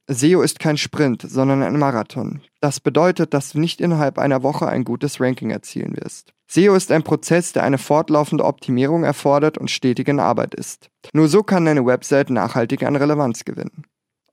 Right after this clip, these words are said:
Strategie. Der erste Schachzug im seo-Spiel. Am Anfang deiner seo-Strategie stehen immer drei essentielle Fragen. Was willst du überhaupt erreichen? Wie soll die Architektur deiner Website aussehen?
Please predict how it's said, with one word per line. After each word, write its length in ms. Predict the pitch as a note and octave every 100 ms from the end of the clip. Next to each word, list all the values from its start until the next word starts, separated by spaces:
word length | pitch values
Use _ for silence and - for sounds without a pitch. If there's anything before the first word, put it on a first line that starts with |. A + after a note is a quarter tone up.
| _
Strategie. 680 | - - D#3 D#3 D3+ C#3 A#2 B2 _ -
Der 100 | F2
erste 360 | F3+ G#3+ A#3
Schachzug 560 | - D3+ C#3 - D#3 -
im 160 | - D#3+
seo-Spiel. 640 | D3 B2+ - - A#2+ A2 - _
Am 140 | - C#3+
Anfang 480 | G3+ A3 E3+ E3 D#3
deiner 220 | C3+ C3 - -
seo-Strategie 800 | - D3+ F#3+ - C#3 C3 A#2+ D#3 -
stehen 260 | - C#3
immer 240 | - E3 D#3+
drei 260 | - A2+
essentielle 540 | - - C#3 - D3+ D#3+
Fragen. 540 | - C3 A2 - C3 - _
Was 320 | D3+ D3+ -
willst 280 | D3 D3 -
du 40 | C#3+
überhaupt 340 | C3+ C3 -
erreichen? 580 | A#2 B2 D3 - G#2+ A#2 _ -
Wie 160 | C#3+
soll 220 | D#3 E3
die 100 | E3
Architektur 580 | - C#3 D#3 D3 - E3+
deiner 240 | D3+ C#3 B2
Website 400 | D3+ - C3+ G#2+
aussehen? 600 | G2 B2 - - -